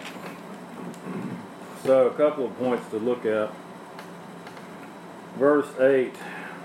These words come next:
"And immediately, when Jesus perceived in his spirit that they so reasoned within themselves, he said unto them, Why reason you these things in your hearts?"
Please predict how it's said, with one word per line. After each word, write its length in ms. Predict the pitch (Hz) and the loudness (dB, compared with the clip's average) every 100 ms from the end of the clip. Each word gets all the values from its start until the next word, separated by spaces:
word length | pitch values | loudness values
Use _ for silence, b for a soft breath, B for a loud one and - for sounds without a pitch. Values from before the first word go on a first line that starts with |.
| - | -6
"And 140 | 117 120 | 0 0
immediately, 840 | 117 143 160 139 110 98 104 110 - - - - - - - - - - | 4 4 4 4 2 4 2 2 -6 -14 -14 -14 -16 -16 -10 -10 -10 -2
when 240 | 120 113 | -2 2
Jesus 380 | 131 139 131 127 - | 4 4 4 -2 -4
perceived 500 | 117 - 147 143 127 | -6 4 6 6 4
in 120 | 117 | 0
his 120 | 110 | -2
spirit 460 | - - 147 123 - | -4 6 6 6 2
that 200 | 107 - | -4 4
they 320 | 120 117 110 - - | 6 6 2 -6 -2
so 200 | 131 123 | 4 6
reasoned 540 | 117 123 139 123 123 110 | 6 4 4 2 -2 -2
within 400 | 113 - 151 143 | -2 2 2 2
themselves, 580 | 113 95 110 107 104 | -2 -2 2 4 2
he 100 | 113 | -2
said 380 | 104 - 143 135 | -8 2 4 6
unto 320 | 135 147 120 | 4 2 0
them, 240 | 98 92 92 - - - - - - - - - - - 110 | -2 -4 -6 -10 -12 -12 -8 -8 -8 -14 -14 -14 -16 -12 -2
Why 480 | 123 123 110 104 - - | 2 4 4 0 -6 -2
reason 500 | 123 135 127 113 107 | 2 2 2 -2 -4
you 100 | 107 | -4
these 260 | 101 107 104 | -2 -4 -2
things 500 | - 123 110 101 107 | 0 0 0 -4 -8
in 140 | 101 | -8
your 120 | 98 | -8
hearts?" 420 | 104 123 110 95 | -2 2 2 2